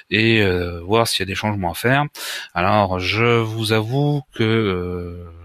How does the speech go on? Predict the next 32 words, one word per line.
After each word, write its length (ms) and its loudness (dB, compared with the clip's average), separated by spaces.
ben, 120 -8
j'ai 140 2
un 60 2
métier 320 0
comme 200 -6
tout 100 -14
le 80 -10
monde. 240 -2
Euh, 540 -16
donc 320 -12
le, 260 -4
ce 180 -2
site, 480 -4
euh, 440 -8
que 100 -4
je, 440 -4
enfin 160 -8
ce 140 0
service 400 2
que 120 -4
je 140 0
vous 260 -2
offre 300 0
gratuitement, 880 -4
euh, 60 -6
je 120 -6
le 140 -4
fais 160 -4
volontiers, 480 -2
hein, 280 0
attention, 480 -6
ne, 120 -6